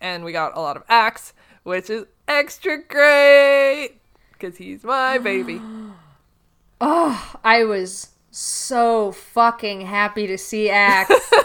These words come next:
Speaker 1: <laughs> The gang's all here.
Speaker 2: Oh, my God. And he, like, from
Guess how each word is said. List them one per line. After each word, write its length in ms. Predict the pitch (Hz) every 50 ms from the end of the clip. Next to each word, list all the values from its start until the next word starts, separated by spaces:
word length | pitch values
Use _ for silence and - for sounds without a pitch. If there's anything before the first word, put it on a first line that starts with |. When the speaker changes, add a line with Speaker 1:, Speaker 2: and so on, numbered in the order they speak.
| - -
Speaker 1:
<laughs> 580 | 427 339 277 - - - 370 262 254 302 - -
The 160 | 254 240 202
gang's 480 | - - 247 269 269 269 269 269 233
all 380 | 226 190 208 214 220 240 247 247
here. 640 | - - - 165 139 131 117 107 - 226 220 - - _ _ _ _ 202 - -
Speaker 2:
Oh, 520 | 247 262 247 233 220 190 - - - - - - - -
my 160 | 196 196 190 _ _
God. 480 | - 214 220 214 208 208 202 202 - - -
And 220 | 214 208 208 208
he, 420 | 202 - - - 240 233 240 240 240
like, 500 | 226 190 202 202 196 185 185 185 - - _ - -
from 640 | - - - 202 190 190 190 185 185 190 180